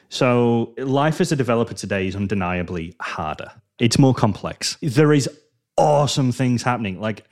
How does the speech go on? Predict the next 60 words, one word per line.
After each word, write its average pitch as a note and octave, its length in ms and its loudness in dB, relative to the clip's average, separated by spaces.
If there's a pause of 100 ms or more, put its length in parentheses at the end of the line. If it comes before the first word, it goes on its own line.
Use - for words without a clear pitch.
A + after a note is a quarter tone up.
(300)
how D#3+ 240 0
much E3 180 2
do C#3 140 2
I A#2+ 100 4
wish A#2 240 2
back A2+ 240 -2
when A#2 80 4
I A2 120 4
was A2 260 2
doing G#2+ 260 4
things A2 240 4
on G2+ 140 4
a, F#2+ 280 0
on F#2+ 180 -2
a F#2+ 40 0
daily G#2 320 2
basis G#2+ 480 0
was G#2+ 460 2
N G#2+ 160 2
P F#2+ 160 0
M F#2+ 160 4
a F2+ 40 2
thing? D2+ 300 -4 (240)
I C#3 140 4
can D3+ 100 6
install B2+ 480 2
all C#3 300 2
of C3 100 2
this A#2+ 220 0
stuff - 440 -2
and, A2+ 360 0
like, G#2+ 140 0
I A2+ 60 0
get B2 140 0
all D3+ 160 4
of C3+ 80 0
this A#2+ 100 -4
power C3+ 220 -2
and A#2 100 -2
then, A#2 160 -2
you A#2 60 0
know, G#2+ 100 2
like, G#2+ 220 0 (340)
three D3 380 2
lines B2 580 2
and G#2 120 -4
it F#2+ 120 -8
spools A#2+ 320 -2
up A2+ 120 -6
a G#2+ 80 -4
web G#2+ 200 -4
service G2+ 380 -4
with G2+ 100 -4
authentication G2+ 640 -4
and F#2 120 -6
this, G2+ 160 -6
that, G#2 180 -6
and F#2+ 80 -10
the G2 80 -2
other. F2+ 220 -4